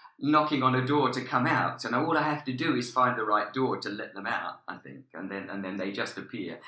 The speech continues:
and take over, no? And I just let them, hopefully, they just carry on. I wish they wrote it on their own, but I just still have to get up in the morning and, and sit down and do it. But, uh, I wish sometimes I could just get up and go, "Oh, they've done it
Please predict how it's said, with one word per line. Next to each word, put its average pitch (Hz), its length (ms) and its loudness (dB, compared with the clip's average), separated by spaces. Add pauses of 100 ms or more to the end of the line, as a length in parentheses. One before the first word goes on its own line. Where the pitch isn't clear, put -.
(100)
and 101 120 -10
take 127 280 -4
over, 123 400 0
no? 101 220 -4
And 104 80 -2
I 113 120 0
just 101 200 -8
let - 180 -8
them, 95 140 -8
hopefully, 127 540 -4 (260)
they 104 120 -6
just 101 240 -8
carry 101 300 0
on. 90 180 -4 (200)
I 123 100 0
wish 135 220 2
they 127 100 2
wrote 123 320 0
it - 160 -12 (260)
on 110 200 -6
their 110 160 0
own, 98 240 0
but 107 120 -2
I 110 240 2
just 147 180 -4
still 135 180 -2
have 104 140 -2
to 104 80 -10
get 101 140 -6
up - 140 -4
in 107 80 -8
the 101 60 -4
morning 95 380 -6
and, 87 200 -6
and 95 100 -14
sit - 260 -12
down 87 240 -8
and 82 120 -12
do 98 100 -8
it. - 240 -12
But, - 240 -10
uh, 82 200 -8
I 92 120 -6
wish 101 160 -10
sometimes 87 380 -10
I 85 80 -10
could - 160 -12
just - 160 -14
get - 100 -10
up 87 120 -4
and 87 100 -8
go, 98 160 -4
"Oh, - 140 -4
they've - 200 -10
done - 180 -8
it - 80 -20